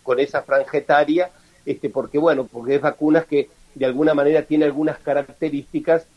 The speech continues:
que hace que el Comité Científico del Uruguay, este, que es el que de alguna manera define, eh, la estrategia y va evaluando la estrategia de inmunización, este, por a-, eh, vaya indicando que, que se conduza, que se conduzca por ese camino.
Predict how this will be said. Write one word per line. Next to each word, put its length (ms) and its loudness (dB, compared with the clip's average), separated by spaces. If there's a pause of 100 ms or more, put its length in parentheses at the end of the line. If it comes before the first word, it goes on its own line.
(180)
que 120 0
hace 280 -4
que 80 -10
el 100 -8
Comité 380 -6
Científico 680 -2
del 160 -4
Uruguay, 540 2 (340)
este, 360 -2
que 180 -2
es 160 -4
el 140 -2
que 160 -8
de 80 -2
alguna 320 0
manera 380 0
define, 680 -2 (320)
eh, 140 -2
la 160 0
estrategia 720 0
y 100 -2
va 240 2
evaluando 800 2
la 100 -4
estrategia 540 -4
de 80 -2
inmunización, 800 -2 (360)
este, 380 -2
por 260 -2
a-, 200 4
eh, 200 2
vaya 300 0
indicando 580 0
que, 400 -4
que 120 -8
se 100 -12
conduza, 640 0
que 120 -12
se 100 -12
conduzca 360 -6
por 160 -4
ese 160 -12
camino. 300 -6